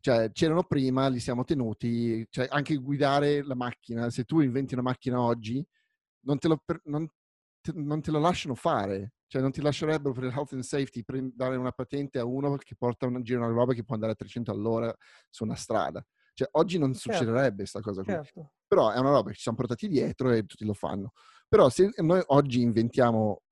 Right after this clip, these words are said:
Speaker 1: il cinque G che uccide un milione di persone, non avrebbe senso, perché smetterebbe subito di esistere.
Speaker 2: Esatto, è
Speaker 1: No?
Speaker 2: il motivo per cui,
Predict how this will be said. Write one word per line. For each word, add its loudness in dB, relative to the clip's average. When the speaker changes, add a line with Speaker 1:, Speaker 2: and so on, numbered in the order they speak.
Speaker 1:
il -4
cinque 0
G 0
che 0
uccide -2
un -2
milione 4
di -2
persone, 0
non 4
avrebbe 4
senso, 0
perché 0
smetterebbe 2
subito 2
di 0
esistere. -2
Speaker 2:
Esatto, -8
è -2
Speaker 1:
No? 4
Speaker 2:
il 0
motivo -8
per -20
cui, -4